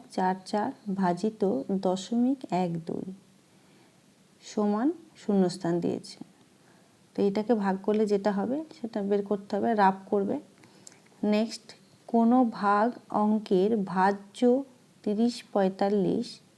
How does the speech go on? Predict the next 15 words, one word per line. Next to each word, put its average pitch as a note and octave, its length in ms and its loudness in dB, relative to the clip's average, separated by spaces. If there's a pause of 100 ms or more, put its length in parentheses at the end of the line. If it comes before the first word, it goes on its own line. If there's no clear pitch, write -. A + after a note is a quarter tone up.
(960)
কমা, G#3+ 640 2
ভাগফল G#3 600 0
চল্লিশ, G3+ 840 0 (140)
কমা, G3+ 400 0
ভাগশেষ G3 720 0 (100)
পাঁচ, F#3 460 0
কমা, G3+ 480 -2 (600)
ভাজক F#3 520 0 (320)
কত? - 400 -4 (1300)
নেক্সট, F#3+ 400 -2 (1500)
তারকা A#3 520 2
চিহ্নিত C4 560 6
স্থানে A3+ 680 2 (100)
উপযুক্ত A#3 800 2
সংখ্যা G#3 720 0